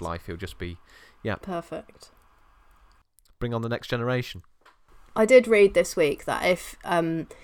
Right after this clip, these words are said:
Speaker 2: in a paper, 'cause I'm doing some research about, um, mindfulness and about,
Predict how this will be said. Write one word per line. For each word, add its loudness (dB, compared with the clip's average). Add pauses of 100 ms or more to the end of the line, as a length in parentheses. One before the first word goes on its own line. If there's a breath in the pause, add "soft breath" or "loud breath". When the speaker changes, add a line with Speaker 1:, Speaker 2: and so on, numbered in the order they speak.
(300 loud breath)
Speaker 2:
in 2
a 0
paper, -2
'cause -6
I'm -2
doing 2
some -4
research -4
about, 0
um, -6 (500 soft breath)
mindfulness 0
and -6
about, 0